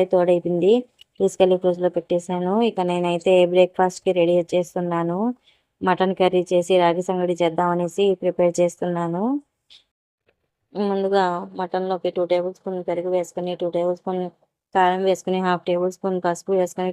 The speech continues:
టేస్ట్కి తగినంత సాల్ట్ వేసుకొని, హాఫ్ టేబుల్ స్పూన్ బ్లాక్ పెప్పర్ వేసుకోవాలి.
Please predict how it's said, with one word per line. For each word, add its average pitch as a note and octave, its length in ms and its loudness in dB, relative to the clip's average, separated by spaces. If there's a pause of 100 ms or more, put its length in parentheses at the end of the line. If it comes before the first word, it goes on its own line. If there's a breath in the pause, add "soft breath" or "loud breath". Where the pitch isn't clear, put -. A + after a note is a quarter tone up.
టేస్ట్కి F#3 380 0
తగినంత F#3 360 -2 (100)
సాల్ట్ E3+ 360 2
వేసుకొని, F3+ 420 0 (500 soft breath)
హాఫ్ G3 220 2
టేబుల్ F3+ 260 4
స్పూన్ F#3 220 0
బ్లాక్ F3 260 4
పెప్పర్ F#3 280 0
వేసుకోవాలి. F3+ 640 0